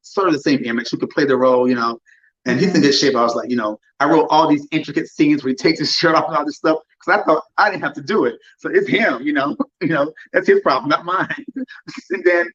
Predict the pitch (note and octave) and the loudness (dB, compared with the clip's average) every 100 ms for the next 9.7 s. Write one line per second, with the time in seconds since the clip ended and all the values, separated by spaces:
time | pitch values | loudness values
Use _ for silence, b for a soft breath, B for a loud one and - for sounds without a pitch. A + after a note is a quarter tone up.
0 | b b _ D#3 D#3 D3+ - _ _ _ | b b _ -2 0 -2 -10 _ _ _
1 | D#3+ D#3+ C#3 - D3+ - G#3+ F#3+ D3+ D3+ | -2 0 -2 0 0 2 0 2 2 4
2 | C#3+ C3+ B2 A#2+ A#2 - _ _ _ _ | 2 2 0 0 -4 -8 _ _ _ _
3 | _ _ _ _ - F3+ F3+ D3+ D#3 C3+ | _ _ _ _ -4 -2 2 2 2 0
4 | C3 B2 - C3+ C3+ C3+ C#3+ C#3+ B2 - | -2 -4 -4 -4 -2 -2 -2 -4 -6 -2
5 | C#3+ C#3 B2+ B2 - C3 C3 C3 B2 C3+ | 0 0 0 -4 -4 -2 0 -2 -2 -4
6 | B2+ B2 - _ _ _ - B2+ B2 - | -4 -6 -10 _ _ _ -4 -4 -4 -12
7 | _ B2+ B2 A#2 - - - _ _ B2+ | _ -4 -2 -2 -8 -20 -20 _ _ -2
8 | A#2+ A#2+ - F3 C#3 D3+ D3+ - _ _ | -2 -2 -4 -2 0 -2 -6 -8 _ _
9 | B2 A#2 A2+ A2 A2+ E2 | -2 0 -2 -4 -6 -8